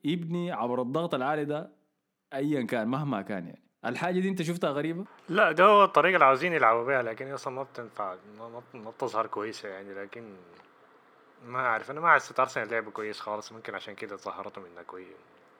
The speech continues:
Speaker 2: ظهرتهم إنهم كويسين يعني. لأنه كان في النص
Speaker 1: مم.
Speaker 2: في، كان في مكتوماني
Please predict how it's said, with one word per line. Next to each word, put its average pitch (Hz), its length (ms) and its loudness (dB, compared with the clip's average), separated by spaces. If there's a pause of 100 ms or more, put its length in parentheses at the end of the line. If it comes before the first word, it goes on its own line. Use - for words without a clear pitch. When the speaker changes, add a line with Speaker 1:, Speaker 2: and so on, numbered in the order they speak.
(120)
Speaker 2:
ظهرتهم 113 420 -4
إنهم 98 180 -16
كويسين 98 440 -12
يعني. 90 120 -20 (840)
لأنه 123 140 -12
كان 165 140 2
في 185 80 -2
النص 156 140 -2
Speaker 1:
مم. - 80 -14
Speaker 2:
في، 170 60 -8
كان 151 180 -4
في 143 100 -10
مكتوماني 135 680 -10